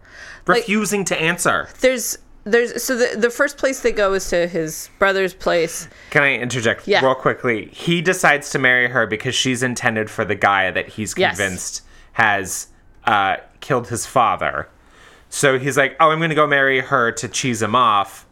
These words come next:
Speaker 2: And the, his older brother, Alec Kincaid, has ha-, who, like,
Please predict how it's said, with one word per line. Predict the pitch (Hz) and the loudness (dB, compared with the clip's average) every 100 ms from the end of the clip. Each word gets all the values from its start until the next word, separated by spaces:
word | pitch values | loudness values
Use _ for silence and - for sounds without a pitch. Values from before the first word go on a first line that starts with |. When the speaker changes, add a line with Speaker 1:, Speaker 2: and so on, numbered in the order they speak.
| - | -2
Speaker 2:
And | 135 131 120 117 - - - - - | 0 0 -4 -8 -14 -20 -20 -10 -4
the, | 123 - - | -4 -4 -8
his | 147 147 147 | -2 0 2
older | 160 147 135 | 0 2 0
brother, | 120 127 110 110 - | 2 2 4 2 2
Alec | 110 120 117 110 - | 2 2 2 -2 -6
Kincaid, | - 107 - 123 98 95 | -10 -8 -2 0 0 -2
has | 98 98 | -4 -6
ha-, | - - | -4 -4
who, | 127 120 | -2 -2
like, | 104 87 | -2 -4